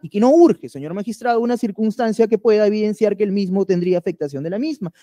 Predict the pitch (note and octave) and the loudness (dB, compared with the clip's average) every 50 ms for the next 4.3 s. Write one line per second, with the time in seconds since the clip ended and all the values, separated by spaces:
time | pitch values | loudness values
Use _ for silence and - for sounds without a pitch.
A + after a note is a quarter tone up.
0 | _ _ - A#3+ E4 F#4 - - C#4+ C4+ D#4+ D#4 C#4 C4+ B3+ C#4 D4+ B3+ C#4+ - | _ _ 0 2 2 2 4 4 2 2 2 0 -2 -4 -4 -4 -2 -4 -4 -4
1 | B3 A#3 B3 C#4 C#4 C#4 C#4 C4+ A#3 G#3+ - A3 G#3+ - D#4 E4 E4 A#3 D#3 D3 | -4 0 4 4 4 4 2 -2 -6 -6 -8 -10 -2 0 2 2 2 2 -2 -6
2 | _ _ _ _ _ _ F#3+ D4 D#4 D#4+ C4+ A3 F3+ G#3 G3 - - D4 E4 D#4+ | _ _ _ _ _ _ 2 4 6 6 4 4 4 0 0 0 -4 -2 -2 -2
3 | A#3+ G#3 G#3 G#3+ B3 A#3+ _ C4+ - B3+ A#3 A#3+ C4+ C#4 D4 C4+ C4 B3 A3+ A3+ | 0 0 0 -2 -2 -6 _ -6 -2 -2 -2 0 -2 -2 -2 -2 0 -2 0 -2
4 | A#3 A3+ C4+ D4 E4 E4+ | -2 -2 -2 -2 -2 -4